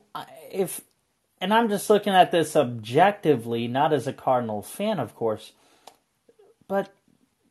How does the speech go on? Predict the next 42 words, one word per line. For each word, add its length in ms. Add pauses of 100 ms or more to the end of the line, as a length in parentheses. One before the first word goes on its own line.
(300)
that 200
offense 480
is 140
gonna 200
figure 360
itself 480
out. 340 (540)
The 200
roller 420
coaster 800 (840)
at 200
the 160
end 180
of 80
the 80
day 240
is 140
gonna 220
have 140
a 40
lot 460
more 240
highs, 1080 (380)
a 40
lot 200
more 180
peaks 480
than 200
it 100
is, 500 (460)
uh, 60 (220)
steep 680
drops 760 (380)
down 300
into 200
the 100
valley 500
at 140
the 140
end 120
of 80
the, 300